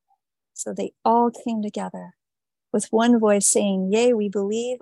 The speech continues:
all the words which thou hast spoken unto us. And also we know of their surety and truth because of the Spirit of the Lord omnipotent."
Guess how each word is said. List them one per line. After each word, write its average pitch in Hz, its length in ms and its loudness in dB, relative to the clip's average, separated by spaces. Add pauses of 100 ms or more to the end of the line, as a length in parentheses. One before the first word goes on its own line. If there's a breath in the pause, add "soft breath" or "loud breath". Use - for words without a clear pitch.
all 240 180 0
the 269 140 0
words 208 360 -6
which - 200 -10
thou 208 140 -6
hast 202 220 -4
spoken 202 340 -6
unto 185 200 -10 (100)
us. - 440 -6 (500)
And - 160 -6
also 208 360 2
we 214 160 0
know 196 200 -2
of 190 80 -6
their 196 160 -6
surety 208 480 -6
and 190 140 -8
truth 220 420 -2
because 208 320 -6
of 190 80 -8
the 202 100 -2
Spirit 220 380 0
of 226 60 -4
the 226 100 0
Lord 214 320 -2
omnipotent." 214 640 -6